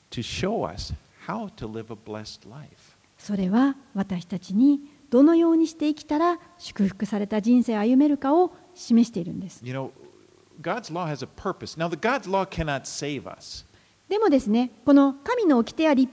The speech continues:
Speaker 2: 法が私たちを救ってくれるわけではなくて、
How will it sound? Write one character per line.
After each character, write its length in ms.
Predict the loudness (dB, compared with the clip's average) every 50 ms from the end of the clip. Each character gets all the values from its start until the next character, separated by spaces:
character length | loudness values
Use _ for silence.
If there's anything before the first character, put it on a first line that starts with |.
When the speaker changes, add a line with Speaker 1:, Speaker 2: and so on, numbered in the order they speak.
| -2 0
Speaker 2:
法 140 | 0 2 2
が 240 | 2 2 0 0 -4 -14 -8 -4
私 320 | -4 -2 0 0 -2 0
た 140 | -2 -4 -4
ち 180 | -4 -4 -2
を 180 | -2 0 -2 -2
救 220 | -6 -8 -6 -6
っ 40 | -6
て 140 | -4 -4 -8
く 100 | -6 -4
れ 120 | -6 -4
る 80 | -4 -4
わ 100 | -6 -4
け 120 | -4 -4
で 100 | -4 -2
は 100 | -2 -2
な 140 | -2 -2 -4
く 100 | -6 -6
て、 260 | -4 -2 -2 -2 -2